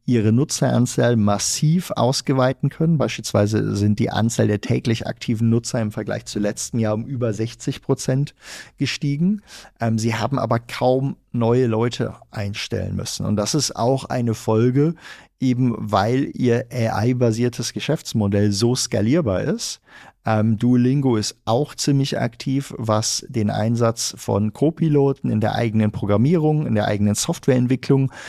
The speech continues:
angeht. Auch das steigert natürlich die Produktivität, äh, sorgt dafür, dass man eigentlich viel weniger neue Entwickler einstellen muss. Und das sind natürlich alles jetzt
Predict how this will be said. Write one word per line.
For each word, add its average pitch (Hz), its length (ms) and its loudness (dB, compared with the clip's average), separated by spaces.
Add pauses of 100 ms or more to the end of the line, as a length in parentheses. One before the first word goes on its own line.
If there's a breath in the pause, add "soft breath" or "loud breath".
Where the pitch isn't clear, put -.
(160 loud breath)
angeht. 127 580 0
Auch 117 200 -2
das - 420 -2
steigert 131 520 0
natürlich 123 340 -4
die 139 100 -8
Produktivität, 127 1040 0 (380 loud breath)
äh, 117 200 2
sorgt 120 280 2
dafür, 123 260 2
dass 117 200 2
man 117 120 2
eigentlich 110 220 -4
viel 127 260 2
weniger 110 300 4
neue 139 560 2
Entwickler 135 640 0
einstellen 123 640 0
muss. 117 260 0
Und 110 340 0
das 107 300 0
sind 123 140 2
natürlich 117 420 0
alles 117 240 2
jetzt 110 320 0